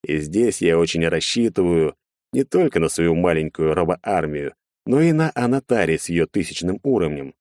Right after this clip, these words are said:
Думаю, если ее попросить, она расправится с артиллерией противника раньше, чем тот успеет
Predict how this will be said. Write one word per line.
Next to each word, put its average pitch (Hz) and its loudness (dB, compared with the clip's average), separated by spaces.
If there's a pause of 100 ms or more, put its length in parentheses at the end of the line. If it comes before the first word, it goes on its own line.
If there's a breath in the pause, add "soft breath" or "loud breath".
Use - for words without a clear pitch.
(400)
Думаю, 85 2
если 82 -2
ее 80 0
попросить, 82 -2 (300)
она 160 0
расправится 131 0
с - -4
артиллерией 85 2
противника 95 -2
раньше, 113 -2
чем 82 -4
тот 98 0
успеет 104 -4